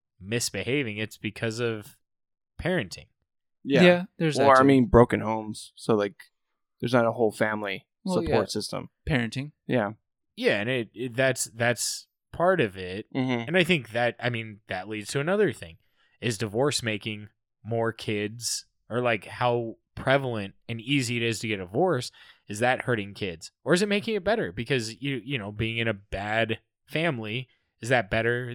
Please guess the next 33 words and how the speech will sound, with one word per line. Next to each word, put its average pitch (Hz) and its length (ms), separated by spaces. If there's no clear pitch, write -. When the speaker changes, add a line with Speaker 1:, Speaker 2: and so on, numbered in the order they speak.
Speaker 1:
than 113 200
being 113 180
in 110 100
a 98 180
slightly 113 460
better 113 300
situation 110 680
where 110 120
your 104 100
parents 113 340
aren't 107 140
together? 135 320
Speaker 2:
I 135 80
think 156 140
it's 110 140
making 117 240
the 110 80
situation 104 460
worse. 104 440
I 120 60
think 123 140
divorces 107 420
make 101 180
just - 260
all 107 200
situations 95 760
worse. - 420
Speaker 3:
But 160 140
what 135 200
if 143 140
the 131 80
parents 135 500
just - 320